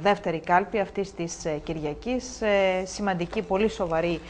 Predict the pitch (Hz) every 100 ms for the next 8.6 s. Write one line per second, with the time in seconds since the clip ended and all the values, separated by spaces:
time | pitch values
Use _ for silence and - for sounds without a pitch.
0 | - - 180 202 180 170 185 165 170 190
1 | 170 165 180 175 165 - 175 156 151 170
2 | 214 233 233 190 165 165 160 180 180 175
3 | 175 160 180 214 175 - 175 196 226 214
4 | 240 233 - - - 226 240 220 214 208
5 | 190 185 196 180 180 185 165 165 - 233
6 | - 190 175 170 160 175 165 151 151 165
7 | 160 147 117 170 214 294 285 - - -
8 | - 254 233 226 262